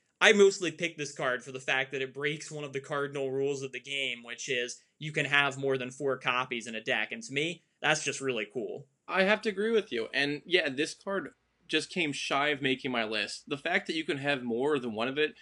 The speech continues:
Speaker 2: is definitely notable because there's a lot of decks that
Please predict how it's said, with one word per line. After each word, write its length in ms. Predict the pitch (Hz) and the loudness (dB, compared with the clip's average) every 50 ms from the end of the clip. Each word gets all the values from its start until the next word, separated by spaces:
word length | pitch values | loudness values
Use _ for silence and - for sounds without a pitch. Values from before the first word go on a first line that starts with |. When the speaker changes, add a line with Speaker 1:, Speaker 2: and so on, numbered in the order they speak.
| - _ _ _ _ _ _ - | -20 _ _ _ _ _ _ -2
Speaker 2:
is 240 | - 165 147 139 127 | 2 2 2 2 0
definitely 440 | 117 110 139 135 143 - - 139 127 | 2 2 4 4 4 2 0 2 2
notable 480 | 120 120 120 117 110 104 104 104 110 - | 4 4 2 2 0 -2 -2 -4 -4 -6
because 540 | 123 120 - 117 110 110 110 107 - - _ | -8 -6 -4 -2 -2 -2 -2 -4 -8 -14 _
there's 140 | - 120 107 | -8 -8 -8
a 60 | 104 | -8
lot 320 | 101 98 104 104 104 117 131 | -10 -8 -4 0 2 2 2
of 100 | 139 135 | 2 4
decks 320 | 160 170 185 180 - - | 4 4 4 4 2 0
that 280 | - 131 123 123 113 | 2 6 6 6 6